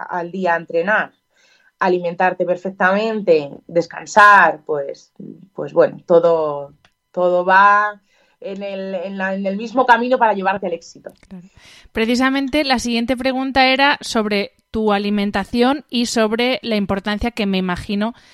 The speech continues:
Speaker 2: que es muy importante para ti el descanso. En este podcast hablamos muchísimo de descanso y también te quería preguntar un poco cómo, cómo, cómo coordinas esa rutina que tienes de entrenamiento con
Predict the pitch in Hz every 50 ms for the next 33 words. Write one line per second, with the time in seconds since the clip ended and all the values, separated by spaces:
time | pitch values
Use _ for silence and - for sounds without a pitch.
0 | _ _ _ _ - 220 190 185 190 - - 208 196 185 208 208 208 202 214 208
1 | - 208 202 202 196 - 214 220 226 - _ - 202 196 185 180 214 202 202 202
2 | 196 185 - - 220 214 220 - - 233 233 - - 208 196 202 196 - 214 196
3 | 220 214 208 - 208 196 185 - _ _ - 208 190 190 202 196 202 208 185 196
4 | 208 202 - 214 185 208 208 208 202 202 196 196 196 202 - - 220 214 226 220
5 | - 220 240 - - - - - - - 233 196 233 226 226 226 226 214 254 226
6 | 247 233 226 247 247 247 240 254 247 240 240 247 240 226 240 247 247 240 233 247
7 | 254 247 226 233 226 226 226 233 233 226 - - 233 - - 233 226 220 220 220
8 | 226 - 185 214 208 - 233 226 233 233 226 - 247 226 226 220 208 247 254 247
9 | 214 196 190 202 196 220 214 220 220 214 208 226 220 220 220 226 214 220 220 220
10 | 226 220 214 220 220 220 220 220 233 240 247 240 - 269 269 - - - - -
11 | - _ _ - 226 226 240 254 254 240